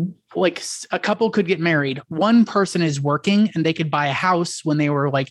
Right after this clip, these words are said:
twenty-two, right? And, like, that kind of doesn't work anymore. And so, like, the financial strug-, struggles, like,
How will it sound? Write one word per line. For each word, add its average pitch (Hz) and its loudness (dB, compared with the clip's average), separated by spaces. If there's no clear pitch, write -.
twenty-two, 127 -2
right? 143 -2
And, 160 0
like, 151 2
that 190 -2
kind 185 0
of 165 -2
doesn't 156 -2
work 135 -4
anymore. 123 -8
And 143 -2
so, 151 0
like, 143 0
the 139 -4
financial 160 0
strug-, 156 -2
struggles, 147 -2
like, 127 -4